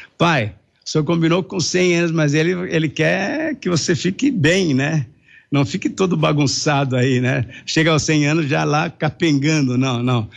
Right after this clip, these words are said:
Ele quer que você cuide bem do seu físico, pra que você, então, chegue aos cem anos como você acertou com ele. Agora, isso é o meu pedido.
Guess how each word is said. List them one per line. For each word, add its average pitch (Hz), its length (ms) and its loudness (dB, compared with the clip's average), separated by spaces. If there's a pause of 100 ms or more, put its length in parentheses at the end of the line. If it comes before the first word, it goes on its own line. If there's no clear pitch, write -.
(200)
Ele 135 160 2
quer 143 180 0
que 165 100 -6
você 165 280 0
cuide 160 340 -2
bem 147 460 0 (260)
do 135 80 0
seu 135 220 0
físico, 139 460 -2
pra 123 180 0
que - 100 -10
você, 123 320 2
então, 147 300 0
chegue 156 380 0
aos 147 160 0
cem 151 240 2
anos 139 240 -2
como 147 180 0
você 139 160 -2
acertou 131 380 0
com 143 180 0
ele. 113 240 2 (260)
Agora, 143 460 0 (180)
isso 139 240 -2
é 190 60 0
o - 20 -2
meu 180 200 0
pedido. 175 840 -2